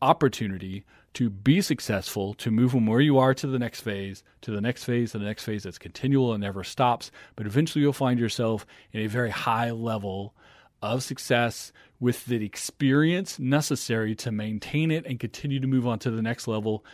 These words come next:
because you learned your lessons from adversity. That's the point today. Appreciate you guys tuning in to the, the Saturday Morning Hustle podcast each and every week. I hope you liked it. Please let me know how you found this podcast,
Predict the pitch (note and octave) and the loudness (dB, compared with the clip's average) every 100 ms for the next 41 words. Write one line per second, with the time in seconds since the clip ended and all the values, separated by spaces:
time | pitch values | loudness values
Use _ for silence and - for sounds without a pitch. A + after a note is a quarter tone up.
0 | - - G#2 G2+ F#2+ F#2+ G2+ A2 A2+ A2+ | -14 -6 -4 -4 -4 0 2 4 4 2
1 | A2+ _ _ - A2+ G#2 F#2+ G2+ F#2+ F#2 | -2 _ _ -4 0 2 0 -2 -4 -6
2 | - _ - G2+ G2+ G2 F2+ - D2 C2 | -12 _ -8 -2 -2 0 -4 -6 -10 -14
3 | _ _ _ _ _ - F2 - - F#2 | _ _ _ _ _ -12 -10 -12 -14 -10
4 | G2+ G2 B2+ D#3 - - A#2+ - A2+ G#2+ | -10 -8 -6 -6 -8 -10 -8 -6 -8 -8
5 | G#2+ G2+ - A#2 G#2+ G#2 G2+ G#2+ G2 - | -8 -8 -10 -6 -2 -2 -2 -4 -8 -10
6 | - _ _ - G2+ G#2+ G#2+ G2 G2+ G#2 | -16 _ _ -12 -4 0 0 -2 -2 -4
7 | F#2+ G2+ G#2+ G2+ - _ _ - G#2+ A2 | -2 0 0 -4 -6 _ _ 0 2 4
8 | G#2 G#2+ G#2 G#2 - G#2+ A#2+ B2 B2 B2+ | 4 4 2 0 -2 -2 2 4 6 4
9 | A#2+ - - - D3+ D3+ C#3+ D3 C3 G#2+ | 0 -2 -20 6 8 10 12 10 10 6
10 | - - - - - C3+ C3+ D3+ C3+ B2+ | -4 -20 -20 -4 8 10 10 8 6 8
11 | D3+ C#3 D3 C3 C3 B2+ - | 10 10 10 10 10 6 -2